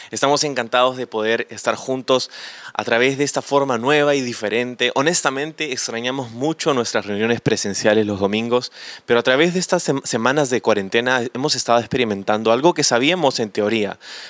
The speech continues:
pero ahora estamos experimentándolo porque estamos siendo confrontados con la realidad de no poder reunirnos. Ah, lo que es, es difícil, pero hemos entendido que la iglesia no es solamente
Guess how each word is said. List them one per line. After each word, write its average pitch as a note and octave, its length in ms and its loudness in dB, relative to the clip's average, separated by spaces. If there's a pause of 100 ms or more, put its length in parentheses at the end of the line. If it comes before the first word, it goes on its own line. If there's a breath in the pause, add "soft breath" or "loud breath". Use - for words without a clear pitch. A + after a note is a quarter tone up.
pero A2+ 200 4
ahora B2+ 200 8
estamos C#3+ 300 -2
experimentándolo A#2 880 0
porque G#2+ 220 -10
estamos A#2+ 280 0
siendo B2 180 -4
confrontados A#2+ 640 2
con A#2 160 -2
la G#2+ 80 2
realidad G2+ 580 0 (360 loud breath)
de G#2 80 -6
no B2+ 160 0
poder C3 300 4
reunirnos. G2+ 760 -4 (400 loud breath)
Ah, G#2+ 240 2
lo A2 180 2
que B2+ 220 2
es, - 260 -2
es E3+ 140 0
difícil, E3 580 -4
pero A#2+ 380 2 (140)
hemos D#3 260 0
entendido D3 480 0
que B2+ 80 -2
la A2 140 0
iglesia A2+ 160 -2 (180)
no A#2+ 120 0
es A#2 100 2
solamente A2+ 680 0